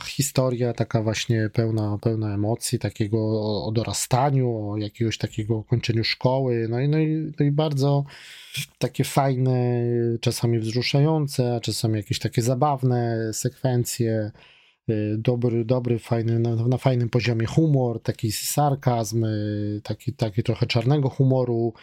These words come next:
dużo, dużo przeklinania też, jakiegoś takiego, ale to wszystko naprawdę tak, jest ze sobą dobrze,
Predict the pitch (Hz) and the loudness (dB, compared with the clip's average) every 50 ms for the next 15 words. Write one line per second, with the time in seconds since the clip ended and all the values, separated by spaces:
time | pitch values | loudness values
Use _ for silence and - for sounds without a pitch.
0 | - - - - - - _ - 120 110 120 127 120 110 120 120 113 117 117 110 | -20 -20 -20 -20 -20 -6 _ 0 4 4 6 4 4 2 0 0 0 0 0 0
1 | 120 120 - - - 135 - - 139 139 143 147 147 139 131 131 127 - - 120 | 0 -2 0 0 -2 0 4 4 6 6 6 6 4 4 2 2 0 0 0 0
2 | 120 113 110 117 - - 117 113 110 - - 117 - - 120 113 113 123 120 117 | 0 0 -2 -4 -4 -2 -2 -2 0 0 -2 -2 -2 -2 0 2 2 2 2 0
3 | 117 117 113 113 113 113 117 120 123 135 147 143 143 160 151 147 - 170 151 - | 0 0 -2 -2 -2 -4 -2 0 2 2 2 2 2 0 -2 0 -2 -2 -2 0
4 | - 160 147 143 147 139 - 156 139 127 123 - 170 151 127 127 127 120 131 127 | 0 0 2 2 0 0 0 0 0 -2 -2 -2 -2 -2 0 -2 -2 -2 -4 -4
5 | - - 147 139 135 131 131 131 127 117 139 135 131 120 117 123 123 120 120 120 | -2 0 2 2 2 2 0 0 0 0 -2 -2 -2 -2 -2 -2 0 0 -2 -4